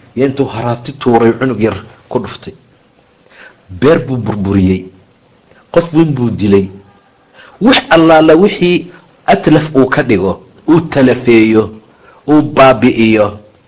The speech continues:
ninka daabbada saaran ayaa damaanaya, gudayana. Faslun fii qitaali lbugaat, nimanka bugaadka la yidhaahdo.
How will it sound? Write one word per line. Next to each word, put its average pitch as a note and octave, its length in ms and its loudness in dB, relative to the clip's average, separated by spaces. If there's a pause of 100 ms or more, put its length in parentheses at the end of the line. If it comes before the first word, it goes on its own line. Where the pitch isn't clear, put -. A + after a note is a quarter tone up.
(360)
ninka D3 360 -4
daabbada A2 480 -4
saaran F#2+ 540 -2 (460)
ayaa G#2 160 -8
damaanaya, E2 680 -12 (220)
gudayana. E2+ 560 -6 (200)
Faslun D2 420 -8 (520)
fii C3+ 260 0
qitaali A#2 400 -2
lbugaat, F#2 680 -4
nimanka A#2+ 340 -6
bugaadka G2+ 560 -2
la F2 60 -6
yidhaahdo. E2 400 -10